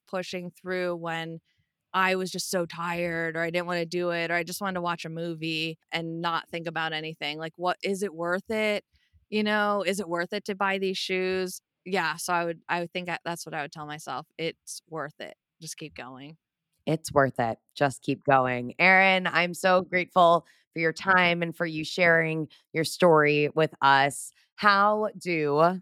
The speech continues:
Speaker 2: the hurdlers follow along with you? How do they keep up with you? Uh,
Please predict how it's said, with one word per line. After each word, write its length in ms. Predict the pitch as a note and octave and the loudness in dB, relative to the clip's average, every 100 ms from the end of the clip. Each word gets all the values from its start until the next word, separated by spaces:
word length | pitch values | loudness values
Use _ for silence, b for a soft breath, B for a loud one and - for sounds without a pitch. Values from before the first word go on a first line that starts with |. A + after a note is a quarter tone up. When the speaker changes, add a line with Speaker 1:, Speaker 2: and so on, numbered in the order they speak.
| _ | _
Speaker 2:
the 80 | D#3+ | -4
hurdlers 540 | C#3+ D3 C3 C#3 C#3 | 0 0 0 0 2
follow 260 | - D3 C#3+ | 6 6 6
along 320 | C#3 C#3 C#3+ | 4 2 0
with 140 | C#3+ C#3+ | -4 -2
you? 260 | D3 C#3 | 2 4
How 140 | C#3+ D3 | 6 4
do 60 | |
they 120 | C#3+ C#3 | 0 -4
keep 260 | - D#3+ - | -6 -6 2
up 180 | D3+ - | 2 2
with 140 | D3 - | -6 -4
you? 320 | D3 C#3 C3+ | -4 0 2
Uh, 220 | C3+ | 2